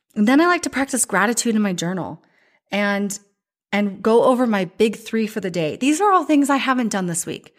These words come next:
My morning routine is out the window. These are all things I need to get back to. My big three are the three biggest things that I've committed to doing no matter what for that day. It's the three biggest things that moves the needle the most in my business.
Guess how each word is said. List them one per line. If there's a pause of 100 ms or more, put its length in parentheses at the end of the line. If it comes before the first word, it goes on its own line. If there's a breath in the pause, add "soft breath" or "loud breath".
(240 loud breath)
My
morning
routine
is (120)
out
the
window.
These
are
all
things
I
need
to
get
back
to. (320 loud breath)
My
big
three (300 soft breath)
are
the
three
biggest
things
that
I've
committed
to
doing (260 loud breath)
no
matter
what
for
that
day.
It's
the
three
biggest
things
that
moves
the
needle
the
most
in
my
business.